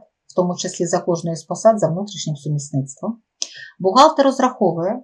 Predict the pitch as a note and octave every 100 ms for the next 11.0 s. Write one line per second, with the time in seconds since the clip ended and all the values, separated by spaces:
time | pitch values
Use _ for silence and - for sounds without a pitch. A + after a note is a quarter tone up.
0 | _ - G#3 G3 G3 F#3 F#3 D#3 D#3 G3+
1 | - A#3+ _ _ _ F3 G#3+ G#3+ A#3+ C4+
2 | C4 G3 - G3+ - E3 - D3 - _
3 | _ _ - - B3+ D#4+ - G#3+ G#3 E3
4 | C#3+ - D#3 F#3 - G#3+ F#3 E3 D3+ -
5 | D#3+ G#3+ B3 - - G#3+ G#3+ F#3 D#3 D#3+
6 | F3 G#3 E3+ - D3 D3+ D3 C#3+ C#3+ C#3
7 | - D3+ G#3+ - _ _ _ _ _ _
8 | - - _ _ _ G#3+ G#3+ B3+ C#4 A#3
9 | G#3 G#3 G#3 F#3+ F#3 E3 D3+ E3 D#3 E3+
10 | D#3+ D#3 D3+ D3+ F3+ - F#4+ A#3 -